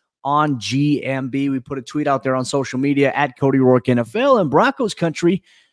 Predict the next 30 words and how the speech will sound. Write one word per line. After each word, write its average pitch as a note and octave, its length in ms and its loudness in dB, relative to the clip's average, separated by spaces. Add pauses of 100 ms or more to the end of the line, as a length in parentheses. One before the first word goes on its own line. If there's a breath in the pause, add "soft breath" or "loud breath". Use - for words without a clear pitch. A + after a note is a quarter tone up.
(120 soft breath)
had D#3 160 2
a D#3+ 60 2
lot D#3+ 240 2
of D#3 120 -2
questions, E3 440 0
but B2+ 80 0
let's F3 220 4
answer, F3+ 400 -8
really E3+ 260 -2 (400)
kind F3 160 -4
of D3+ 80 -8
starting E3+ 300 0
things C#3+ 240 0
off D#3 260 2
here C#3+ 160 0
to A#2+ 80 -8
kick C#3+ 220 0
off D3 160 2
today's C3+ 280 6
episode B2+ 300 2
of B2 80 2
the A#2 60 -2
show. C#3+ 440 2 (380)
Let's D3+ 220 -2
answer E3+ 340 -2
one D#3+ 140 2
of D3+ 60 0
the D3 40 0
more C#3+ 180 2
biggest, D3+ 680 0